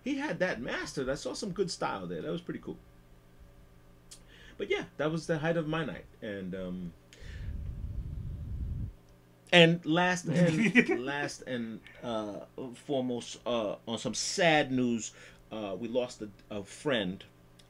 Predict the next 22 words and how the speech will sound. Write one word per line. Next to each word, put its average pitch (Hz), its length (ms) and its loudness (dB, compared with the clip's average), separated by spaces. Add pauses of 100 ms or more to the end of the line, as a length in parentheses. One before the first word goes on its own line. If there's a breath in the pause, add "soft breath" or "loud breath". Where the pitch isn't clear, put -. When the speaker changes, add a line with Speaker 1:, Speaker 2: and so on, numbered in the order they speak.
Speaker 1:
um, 90 460 -4
a 104 40 -8
good 135 240 -4
friend 110 300 -4
of 95 140 -6
my 98 160 -4
wife's, 92 640 -6
uh, 87 240 -8
Melanie 98 420 -6
Sampson. 90 640 -10 (600 soft breath)
Um, 85 640 -8
rest 117 240 -4
in 90 80 -8
peace, - 260 -10
Speaker 2:
Oh, 208 40 -4
Speaker 1:
Melanie. 165 340 6
Speaker 2:
man. 156 260 2
Speaker 1:
She 117 120 -2
was, 98 200 -4
that's - 260 -12
Geraldine 113 520 0
sister. 85 540 -6